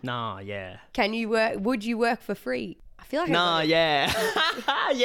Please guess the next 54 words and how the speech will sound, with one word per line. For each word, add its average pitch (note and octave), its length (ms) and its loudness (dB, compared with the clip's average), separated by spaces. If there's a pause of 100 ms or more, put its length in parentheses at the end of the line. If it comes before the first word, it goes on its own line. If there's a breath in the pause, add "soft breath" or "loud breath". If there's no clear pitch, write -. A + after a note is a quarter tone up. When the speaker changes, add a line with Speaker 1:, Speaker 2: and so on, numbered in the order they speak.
Speaker 2:
gotta G3 40 -2
Speaker 1:
nah. G3 400 2
Speaker 2:
change B3+ 180 -2
that G#3+ 200 -2
question. G#3 460 -2
It's G#3 240 -6
not A3+ 240 0
specific G#3 580 -10
enough. E3+ 300 -10 (540 soft breath)
Um, G3+ 340 0 (220 soft breath)
do A3+ 80 0
you A#3 100 2
Speaker 1:
But E3+ 100 2
Speaker 2:
have E3 120 2
Speaker 1:
I B3+ 40 -2
Speaker 2:
a - 20 -2
Speaker 1:
could, F3+ 140 2
I, D#3 260 2 (180)
I C#3+ 120 0
can D3 180 0
see D#3 260 2
a C3+ 40 2
nah. B2 500 0
If B2+ 160 -8
you, C3+ 220 0
if C3+ 140 -2
you're E3 140 4
a E3+ 40 4
nah, F3 440 4
like, C#3 340 0
that's, C#3+ 380 0
I C3+ 120 2
get C3 240 0
it. C#3+ 200 0
If C3+ 140 -8
you're D3 140 4
a D3 40 4
yeah, C#3+ 520 2 (920)
kinda D#3+ 340 0
don't E3 380 2
get E3 240 2
it, G3+ 220 -6
but C3+ 200 2
I C3 80 0
get A#2+ 320 -4
it. - 160 -12 (600)
Speaker 2:
Yeah. F#3 400 0
Speaker 1:
If D#3+ 120 -2
it's C#3+ 100 -4
for E3 140 2
a D#3 40 2
good D3+ 260 0
reason. A#2+ 280 0
Speaker 2:
Yeah, F#3+ 240 0